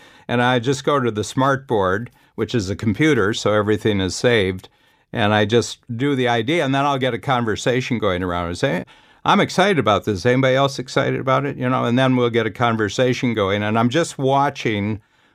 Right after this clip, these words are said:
whether the idea is in play at all, or it was just something that struck me, but it didn't struck anyone else.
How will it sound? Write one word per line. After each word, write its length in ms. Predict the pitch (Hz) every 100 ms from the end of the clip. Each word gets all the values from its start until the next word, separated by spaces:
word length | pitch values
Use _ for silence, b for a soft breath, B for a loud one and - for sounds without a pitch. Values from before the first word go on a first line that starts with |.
| _
whether 300 | 120 120 117
the 160 | 113
idea 400 | 113 107 113 120
is 160 | 110 101
in 160 | 101 95
play 340 | - 117 110
at 120 | 104
all, 240 | 92 82 92
or 400 | 98 104 98 98
it 80 | 107
was 240 | 101 92
just 400 | - 104 - - b b b - -
something 420 | 156 131 127 113
that 140 | 107
struck 360 | - - 110 -
me, 160 | 120 113
but 220 | 104 101
it 100 | 98
didn't 220 | 107 101
struck 280 | - 101 -
anyone 380 | 101 98 98 98
else. 420 | 131 104 98